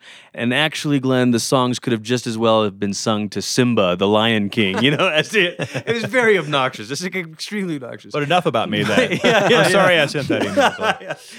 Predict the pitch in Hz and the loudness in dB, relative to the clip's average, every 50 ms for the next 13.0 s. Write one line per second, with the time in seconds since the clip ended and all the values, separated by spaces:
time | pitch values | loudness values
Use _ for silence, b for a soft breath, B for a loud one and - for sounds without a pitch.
0 | B B B B - - 175 175 170 - 190 180 185 196 208 196 170 170 160 139 | B B B B -6 -6 -4 -4 -2 0 0 2 2 2 0 0 2 2 0 0
1 | 120 - 127 113 110 - 135 131 139 143 147 143 165 165 - 147 123 113 120 120 | 2 0 0 0 0 -2 -4 -4 -2 -2 0 0 -2 -2 -2 -4 -4 -2 -2 0
2 | 113 113 110 107 107 107 - 139 131 - - 123 113 104 107 104 - 117 107 104 | 0 0 -2 -2 -4 -4 -4 -6 -6 -4 -2 -2 -2 0 -2 -2 0 -2 -2 0
3 | 101 104 98 - 104 95 - 98 95 92 104 107 107 110 104 95 95 95 92 - | 0 -4 -4 -6 -8 -10 -8 -10 -6 -2 0 0 2 0 0 -2 -4 -4 -4 -4
4 | 101 92 101 101 98 98 95 95 98 92 98 92 95 90 - - 147 170 165 - | -6 -6 -4 -6 -6 -6 -6 -8 -10 -8 -8 -8 -8 -10 -4 -2 -2 -2 0 0
5 | 113 101 B B B B B B B B B - 117 110 104 - 123 113 107 110 | -2 -2 B B B B B B B B B -6 -6 -6 -2 0 0 2 4 2
6 | 117 110 - - - 104 110 156 185 156 123 110 107 104 107 110 113 107 98 95 | 2 0 -2 -2 -2 0 0 2 2 2 2 2 2 2 2 0 0 0 0 0
7 | 98 101 104 107 107 - - 107 - 104 101 98 101 101 101 101 95 92 92 95 | 0 0 2 0 0 0 -2 -6 -2 -2 0 0 0 0 2 0 0 0 -2 -10
8 | - _ - - 101 104 104 104 98 - - 110 117 143 151 143 - - 160 147 | -8 _ 0 2 4 4 2 2 -2 -2 -2 0 2 2 2 0 0 2 2 4
9 | 135 131 131 127 123 113 127 131 127 120 147 143 - - 135 127 117 98 - - | 4 4 2 0 -4 -4 -6 -6 -4 -4 -4 -6 0 0 2 2 2 0 -4 -6
10 | - - - - 196 165 160 - - 165 160 147 135 139 139 151 139 135 120 - | -10 -10 -10 -8 -8 -6 -6 -2 0 0 0 0 -2 -6 -8 -8 -10 -12 -14 -12
11 | _ - 123 123 123 131 123 110 98 101 104 107 107 - - - 123 110 - - | _ -2 -2 -2 -2 -4 -6 -6 -6 -4 -4 -6 -8 -8 -10 -14 -16 -14 -12 -4
12 | 165 143 131 120 123 123 120 117 120 123 117 113 113 - 120 127 123 120 117 | -2 0 0 0 -2 -4 -4 -6 -8 -8 -6 -6 -8 -8 -6 -6 -6 -6 -6